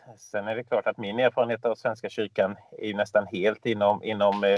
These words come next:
E F S-sammanhang, och det, där tänker jag att, eh,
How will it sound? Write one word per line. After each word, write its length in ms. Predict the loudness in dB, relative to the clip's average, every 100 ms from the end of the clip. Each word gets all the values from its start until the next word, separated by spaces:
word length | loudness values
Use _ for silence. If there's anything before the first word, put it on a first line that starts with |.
| 0 _ _ _ _ -4
E 120 | 4
F 80 | 6 6
S-sammanhang, 760 | 6 6 6 2 2 2 0
och 140 | -6 -8
det, 420 | -6 -4 -4 -6 -16 -12
där 160 | -6 -4
tänker 340 | -4 -8 -4
jag 80 | -4
att, 180 | -4 -8
eh, 160 | -8